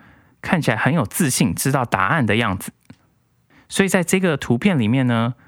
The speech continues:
我们有看到他好像是知道答案，这样就符合了第一个关键字。然后他又有这个书桌，看起来好像也是在教室。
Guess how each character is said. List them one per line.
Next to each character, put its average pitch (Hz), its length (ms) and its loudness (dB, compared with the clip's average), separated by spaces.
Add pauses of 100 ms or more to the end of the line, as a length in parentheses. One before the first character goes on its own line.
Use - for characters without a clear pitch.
(120)
我 113 140 0
们 120 120 2
有 120 100 0
看 123 240 0
到 113 300 0 (320)
他 135 300 -2
好 101 180 -2
像 135 220 0
是 120 360 -2
知 143 200 -4
道 135 160 0
答 101 180 0 (140)
案， 113 220 -2 (180)
这 - 100 0
样 127 80 0
就 127 140 0
符 - 180 -2
合 98 160 -2
了 95 120 0
第 143 280 -2
一 160 40 -2
个 123 120 0
关 117 180 0
键 117 220 0
字。 - 220 -4 (560)
然 113 160 0
后 139 80 0
他 147 160 -2
又 147 140 0
有 101 60 0
这 127 120 -2
个 120 80 0
书 165 280 -2
桌， 165 360 0 (680)
看 170 180 0
起 117 140 0
来 104 60 2
好 - 160 -2
像 131 200 0
也 92 140 0
是 - 160 -2
在 120 160 0
教 98 220 0
室。 - 280 -2